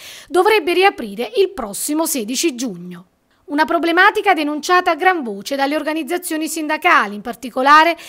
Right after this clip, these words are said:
dalla cisl Funzione Pubblica, anche a seguito di diversi episodi verificatisi negli ospedali della città di Napoli.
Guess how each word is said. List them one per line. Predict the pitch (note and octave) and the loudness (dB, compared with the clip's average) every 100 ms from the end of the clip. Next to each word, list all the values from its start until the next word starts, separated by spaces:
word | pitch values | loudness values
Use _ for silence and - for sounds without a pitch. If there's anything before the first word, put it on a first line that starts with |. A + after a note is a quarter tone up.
| - - | -18 -4
dalla | D4 D4 C#4+ | 2 4 4
cisl | - F4 F4+ F4 | 2 0 0 -4
Funzione | E4+ D4 E4+ E4 | -6 -4 -2 -2
Pubblica, | E4 F4+ A3+ A3 - - | -2 -4 -4 -10 -12 -8
anche | D4 D#4+ | -6 -2
a | E4+ | 0
seguito | - D4 G#3 G#3 A3+ | 0 -2 -4 -8 -10
di | G#3 A3+ | -12 -14
diversi | A#3+ C4 D#4 D#4+ D4 | -6 0 0 0 -6
episodi | C#4 C#4 D#4 D#4+ E4+ F4 | -6 0 2 2 0 -4
verificatisi | C#4 D4+ E4+ - A3 G3 A3 A#3+ | -6 -6 -6 -6 -8 -10 -12 -10
negli | A#3 A#3+ | -8 -8
ospedali | C4 E4+ C4+ - G3 B3 | -8 -6 -6 -8 -8 -4
della | A#3 G3+ | -4 -4
città | D#4 - C4 | -6 -2 -2
di | B3 D4+ | -2 -2
Napoli. | B3+ A3+ - F#3 | -4 -6 -16 -18